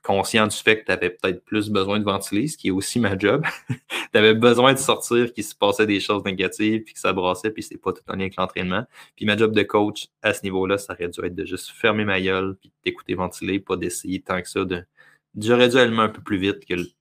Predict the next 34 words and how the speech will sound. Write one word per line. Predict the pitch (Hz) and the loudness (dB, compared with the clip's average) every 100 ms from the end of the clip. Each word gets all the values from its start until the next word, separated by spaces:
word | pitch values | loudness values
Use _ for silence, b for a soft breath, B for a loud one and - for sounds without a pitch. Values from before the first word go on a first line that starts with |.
| _ _ _ | _ _ _
la | 107 98 | -2 -2
fluctuation | - - - 98 78 95 | -4 -8 -2 -2 0 -4
du | - | -4
poids | 101 95 | -2 -2
était | - | -4
pas | - | -8
nécessairement | 87 - 90 87 | -10 -6 -4 -2
un | 90 | -4
problème. | - 85 90 107 117 | -4 -4 -4 -4 -8
Puis | 90 - b b b b | -10 -16 b b b b
c'est | 123 | 0
ça | 185 | 2
qui | |
est | 127 | 2
merveilleux | 98 92 90 98 | 2 0 0 0
avec | 92 87 | -2 -4
la | 90 | -4
job, | 95 90 | -4 -4
c'est | 101 | 0
qu'ultimement, | 123 123 127 156 | 0 0 0 0
si | 120 | -2
tu | - | -4
tombes | 107 104 | 0 0
en | 98 | 0
optimisation | 92 - 95 95 90 104 | -4 -8 -2 -2 -2 -2
des | 104 92 | -2 -2
habitudes | 87 - 95 | -2 -6 -2
de | 92 | -2
vie, | 87 98 | 0 -4
tu | - | -4
vas | 95 | -4
passer | 95 92 - | -2 -4 -4
dans | 90 | -6
des, | 85 | -6